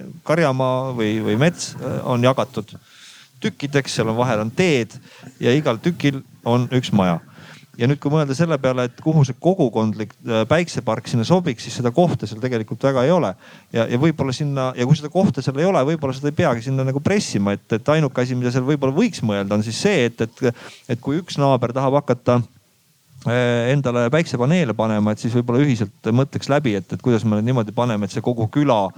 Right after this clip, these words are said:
äh, välisilme või siis selle arenduspiirkonna kogu välisilme on ikkagi jätkuvalt kõigile vastuvõetav. Et võib-olla siis see on see tegevus, aga, aga mul on ikka tunne, et need lahendused on seal siis ikkagi indi-, individuaalsed, välja arvatud juhul,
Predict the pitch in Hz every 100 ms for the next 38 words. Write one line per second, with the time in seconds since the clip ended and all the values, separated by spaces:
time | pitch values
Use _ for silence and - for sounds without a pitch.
0 | - - - 110 104 131 120 107 143 131
1 | 104 101 101 110 107 - 110 123 107 87
2 | 117 104 107 104 123 120 123 139 110 131
3 | 120 104 104 110 107 113 123 117 101 92
4 | 139 117 101 120 135 - 95 90 - 92
5 | 90 113 113 107 107 - 156 110 101 101
6 | 110 101 98 104 104 101 - - 113 120
7 | 127 123 143 127 104 101 156 165 101 90
8 | 95 104 101 101 101 101 117 113 104 107
9 | 117 110 120 127 113 107 113 170 185 120
10 | 110 - - - _ - 147 160 131 117
11 | 120 214 180